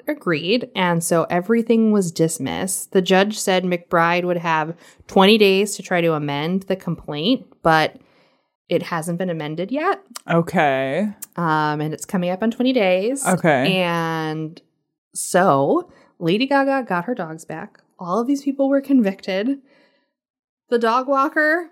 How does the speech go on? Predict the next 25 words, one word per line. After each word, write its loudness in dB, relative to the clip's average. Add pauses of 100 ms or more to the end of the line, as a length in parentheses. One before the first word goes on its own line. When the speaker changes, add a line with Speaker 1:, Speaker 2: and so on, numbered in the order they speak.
(140)
Speaker 2:
Full 0
recovery? 0
Speaker 1:
survived, 0
full -2
recovery, 0
lung 2
back 2
Speaker 2:
Wow. -4
Speaker 1:
to -4
capacity. -2 (960)
But -2
I -6
thought 0
I -2
would -2
end -4
my 0
bit -2
with -2
explaining, 0
um, 4
some -2
tips -6
and 6
tricks -4